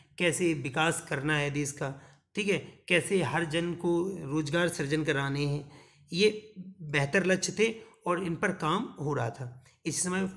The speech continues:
फूड वर्क एंड प्रोडक्टिविटी का नारा दिया गया,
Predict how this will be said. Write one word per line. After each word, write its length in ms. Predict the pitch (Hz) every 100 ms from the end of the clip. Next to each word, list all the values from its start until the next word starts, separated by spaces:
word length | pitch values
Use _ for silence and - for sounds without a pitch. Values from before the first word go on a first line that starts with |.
| -
फूड 300 | - 196 190
वर्क 500 | 190 196 190 - -
एंड 240 | 165 165 123 120 - - _ _ _ _ _
प्रोडक्टिविटी 720 | 185 180 185 - 220 190 190
का 140 | 185 180
नारा 280 | 151 135 131
दिया 220 | 120 120
गया, 260 | 113 117 113